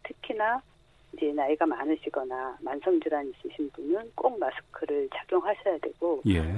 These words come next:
Speaker 1: 또 병의원을 간다든지 사람이 많은 곳에 갈 때 꼭 마스크를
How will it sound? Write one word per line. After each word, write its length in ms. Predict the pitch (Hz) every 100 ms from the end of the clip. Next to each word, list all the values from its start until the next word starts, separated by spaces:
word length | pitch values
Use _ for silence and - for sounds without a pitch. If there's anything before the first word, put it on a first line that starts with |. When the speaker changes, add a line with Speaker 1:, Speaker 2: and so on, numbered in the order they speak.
| 151
Speaker 1:
또 220 | 208 196 - -
병의원을 640 | 156 175 202 190 180 160
간다든지 760 | - 131 135 139 - 127 - -
사람이 300 | - 196 185
많은 380 | 165 123 143 156
곳에 220 | 139 139 143
갈 180 | 131 - -
때 180 | 180 240 - -
꼭 180 | - -
마스크를 480 | - - - -